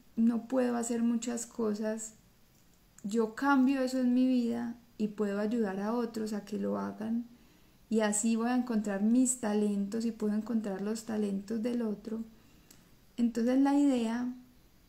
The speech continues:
y la invitación para ustedes es que nos volvamos esos servidores del cambio,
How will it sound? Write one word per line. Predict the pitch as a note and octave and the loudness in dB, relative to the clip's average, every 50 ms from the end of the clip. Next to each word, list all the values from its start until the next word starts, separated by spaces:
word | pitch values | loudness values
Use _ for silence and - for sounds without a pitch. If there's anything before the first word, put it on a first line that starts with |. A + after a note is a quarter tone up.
| - - - _ _ - _ - _ _ - - - - | -20 -20 -20 _ _ -20 _ -20 _ _ -20 -14 -6 -4
y | G#3+ | -2
la | G#3 G3+ G#3 | -2 0 -2
invitación | G3+ G3+ G#3 G3+ G3+ G3+ G#3 G#3+ G3 G3 | -2 -2 -2 -2 -4 -4 -2 -2 -4 -2
para | G3 G#3+ A3+ A#3 | -2 -2 -2 -2
ustedes | A#3 A#3 - A#3+ A3 A3 A3+ A3 | -4 -4 -4 -4 -4 -2 -2 -2
es | G#3 G3 G3+ - | -4 -4 -6 -6
que | - A#3 A3+ | -6 -2 2
nos | A3+ A#3 A#3 A#3 A#3 G#3+ | 2 2 2 0 -2 -2
volvamos | A3+ A#3+ A#3+ A#3+ A3+ A#3+ A3 G#3+ G#3 G3+ G#3+ A3+ A#3 A3+ - - - - _ _ - _ _ _ _ _ _ _ _ _ _ _ _ _ _ _ _ _ _ _ - - | -2 -2 -2 0 0 0 0 0 0 0 0 -2 -4 -6 -10 -16 -20 -20 _ _ -20 _ _ _ _ _ _ _ _ _ _ _ _ _ _ _ _ _ _ _ -10 -6
esos | G#3 G3 F#3+ G#3 A3 A3+ A#3 | -4 -4 -2 -2 -2 -4 -4
servidores | A3+ - B3 A3+ G#3 G#3 - G#3+ G3+ G3+ G3+ G3 G3 F#3+ G3 G#3 A3+ A#3 - - - - - - - - - - _ - | -4 -4 -2 -2 -2 -2 -2 -2 -2 0 0 -2 -2 -2 -2 -2 -4 -4 -6 -10 -14 -18 -20 -20 -20 -20 -20 -20 _ -4
del | G#3+ G#3 G3+ F#3+ F#3+ - | -4 -2 -2 -2 -4 -2
cambio, | - A#3 G#3+ G#3 F#3 F#3+ G3 F#3 G3 | -2 0 2 2 0 0 -4 -6 -8